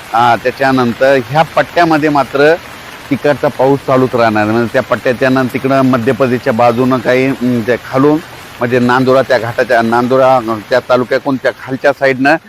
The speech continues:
अकोट ह्या भागाकडून, परतवाडाकडून ह्या पट्ट्यामधला मात्र पाऊस कंटिन्यू मात्र इकडला जरी कमी झाला तर तिकडला मात्र पाऊस चालू राहणार आहे, म्हणून विदर्भातल्या शेतकऱ्यांना अंदाज लक्षात येतं. आणि त्याच्यानंतर मग आता हे अठ्ठावीस, एकोणतीस, तीस तारखेचा पाऊस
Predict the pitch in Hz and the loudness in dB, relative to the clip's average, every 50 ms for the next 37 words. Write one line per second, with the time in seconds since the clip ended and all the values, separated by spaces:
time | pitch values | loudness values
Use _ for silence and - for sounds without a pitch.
0 | - _ _ _ - 123 - - 139 131 135 135 135 135 127 127 127 120 131 127 | -20 _ _ _ -4 -2 0 0 -2 0 2 2 2 2 2 0 0 0 0 -2
1 | - 139 139 139 - - 123 120 120 - 135 131 123 123 - 143 139 131 127 147 | -2 -4 -4 -4 -2 -2 0 0 0 2 2 2 2 0 0 -2 -4 -2 -2 -2
2 | 131 - - 147 - - 160 151 151 147 139 143 151 147 143 139 - 147 135 - | -2 0 0 -2 0 0 0 2 2 2 2 2 2 2 2 2 0 -2 -2 0
3 | 143 139 156 170 175 _ _ _ _ _ _ _ _ _ - 180 175 180 165 143 | 2 2 2 2 0 _ _ _ _ _ _ _ _ _ 0 2 2 4 4 4
4 | 196 196 196 190 175 170 160 135 - 170 170 175 196 220 - _ _ _ _ - | 4 4 4 4 4 4 2 2 4 4 4 4 4 2 -4 _ _ _ _ -4
5 | 127 123 - 160 156 156 160 151 170 175 165 - 180 175 170 160 151 143 143 135 | -4 0 2 2 4 4 4 4 4 2 2 0 0 0 2 2 2 2 2 2
6 | 123 104 - 135 - - 147 - - 135 135 143 135 131 120 139 127 - 127 127 | 0 0 -2 -4 -4 -6 -6 -4 -2 -2 0 0 0 0 0 -2 -4 -2 -2 -2
7 | 131 117 - 120 113 117 117 107 107 107 104 104 104 104 117 120 113 113 117 127 | -2 -2 -2 -2 -2 0 0 0 -2 -2 -2 -2 -2 -2 -2 -2 -2 -2 0 0
8 | 139 143 151 170 - - - - - - - 101 107 113 113 123 131 127 123 107 | 2 0 0 -2 -4 -10 -16 -18 -18 -10 -6 -2 0 0 2 2 2 2 0 0
9 | 123 123 - - 113 - - 113 113 117 117 113 113 110 101 101 92 98 101 98 | -2 -4 -6 -6 -8 -6 -4 -2 -2 0 0 0 0 0 -2 -2 -2 -2 -4 -4
10 | - - 98 87 90 95 90 - - - - - - - 117 - 135 135 120 170 | -4 -6 -6 -4 -4 -6 -6 -8 -12 -18 -20 -10 -6 -6 -4 -2 -2 -2 0 2
11 | 165 170 170 151 170 170 170 170 170 160 156 151 - 170 160 160 165 165 - - | 2 2 2 2 2 2 2 4 4 4 2 2 4 4 4 6 4 4 2 -2
12 | - - - - - - - - - - - - - - - 120 143 151 160 165 | -10 -18 -18 -18 -18 -18 -20 -20 -20 -20 -20 -20 -20 -10 -4 0 2 4 4 4
13 | 160 139 127 120 - - 156 165 143 - 160 - - 160 160 156 135 160 160 139 | 4 4 4 2 2 2 0 0 0 -2 -4 -2 0 0 0 0 0 0 0 -2
14 | - - 156 160 156 - - 151 139 131 151 131 151 - - 156 151 156 | -2 0 0 0 0 0 0 -2 -2 -2 -2 -2 -2 -2 0 0 0 0